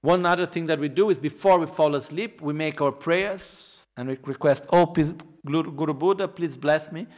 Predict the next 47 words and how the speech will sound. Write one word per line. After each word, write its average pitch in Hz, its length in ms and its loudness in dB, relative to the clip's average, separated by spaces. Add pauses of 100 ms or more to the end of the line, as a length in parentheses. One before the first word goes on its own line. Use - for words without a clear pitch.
(260)
so 151 140 -4
that 147 200 4
I 147 80 2
may 147 160 -4
be 143 180 -6
able 147 300 -2
to 139 140 -14
be 139 140 0
aware 127 340 2
during 113 340 -4
my 113 160 -4
sl-, 117 160 -14 (300)
dreams. 95 460 -12 (280)
May 127 220 -6
I 131 140 -2
be 131 160 -2
able 123 240 -2
to 120 120 -10
be 113 120 -4
aware 120 340 -2
during 113 260 -8
my 113 140 -6
dreams. 92 400 -14
May 110 160 -6
I 117 60 -6
be 113 160 -6
able 110 180 -6
to 110 120 -12
be 110 120 -6
aware 113 320 0
during 110 240 -6
my 113 100 -4
dreams." 90 380 -12 (380)
We 135 80 -4
repeat 139 500 -4
these 131 220 -6
things 117 240 -8
to 110 260 -14
ourselves. 117 280 -4
Very, 127 160 0
I 120 120 0
want 123 280 -4
to, 131 180 -16 (240)
I 110 80 -4
will 123 180 0
be 127 220 -6
a-, 131 100 -2